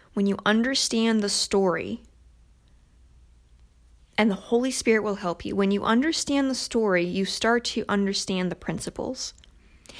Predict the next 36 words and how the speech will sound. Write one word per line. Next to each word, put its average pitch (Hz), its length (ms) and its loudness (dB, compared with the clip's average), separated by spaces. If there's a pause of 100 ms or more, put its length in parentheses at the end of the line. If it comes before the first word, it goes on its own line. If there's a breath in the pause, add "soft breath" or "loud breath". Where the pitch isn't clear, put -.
(320 loud breath)
And 214 100 4
if 214 120 4
you're 220 100 4
trying 247 320 4
to 254 140 2
understand 226 480 2
the 208 40 0
principles 196 540 -4
separate 208 300 2
from 220 100 0
the 226 80 -2
story, 262 640 0 (720 soft breath)
it 220 100 4
can 226 100 0
be 208 120 2
very 190 200 2
frustrating - 640 -2
and 214 140 -6
confusing. - 580 -6 (1160 loud breath)
So 196 420 2
always 247 420 4
go 226 160 2
back 185 640 -2 (220)
to - 100 -12
the 190 80 -6
story 175 520 0
of 175 100 -10
the - 80 -8
Bible, - 540 -8 (880)
and 185 220 2
God 185 340 0
will 180 120 -2
teach - 340 -8
you 196 80 -2
the - 60 -6
principles. - 720 -10